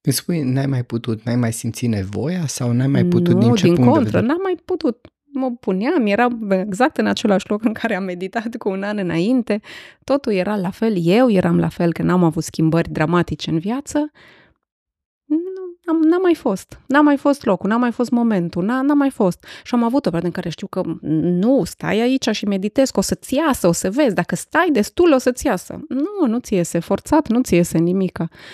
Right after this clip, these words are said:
Speaker 2: Dar m-, asta zic, m-am frustrat și m-am, uh, chinuit o perioadă, să zicem, până am zis, "Măi, gata, na, că o să vină, o să vină."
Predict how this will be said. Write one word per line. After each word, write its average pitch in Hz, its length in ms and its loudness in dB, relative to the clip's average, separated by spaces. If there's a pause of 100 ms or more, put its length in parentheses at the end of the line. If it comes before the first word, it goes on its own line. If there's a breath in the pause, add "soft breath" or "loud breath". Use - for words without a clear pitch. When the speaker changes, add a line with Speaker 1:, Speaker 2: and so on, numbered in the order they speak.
(220 loud breath)
Speaker 2:
Dar 226 180 0
m-, 226 640 0 (460)
asta 240 220 0
zic, 196 160 2
m-am 233 260 0
frustrat 226 560 -2
și - 120 -6
m-am, 247 480 0
uh, 233 1120 -2 (320)
chinuit 247 420 2
o 165 60 0
perioadă, 147 520 -2
să 165 180 -2
zicem, 160 360 0
până 226 200 0
am 208 100 2
zis, 202 280 0
"Măi, 202 280 -2
gata, 247 380 -4
na, 170 320 -6 (880)
că - 80 0
o 330 60 4
să 330 200 2
vină, 185 460 -2
o 285 100 -4
să - 160 -6
vină." 190 360 -6